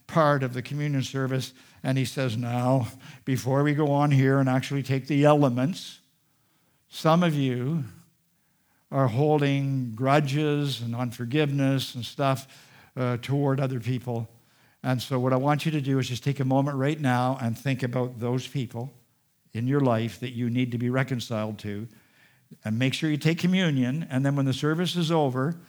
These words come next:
as quick as you can find them, you need to go face to face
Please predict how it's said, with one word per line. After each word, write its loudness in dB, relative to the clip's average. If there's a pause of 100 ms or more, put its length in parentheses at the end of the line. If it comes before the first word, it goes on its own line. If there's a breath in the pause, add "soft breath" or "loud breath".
(160 loud breath)
as -2
quick 0
as 2
you 0
can 0
find 0
them, -2
you 0
need -2
to -2
go -2
face -6
to -8
face -6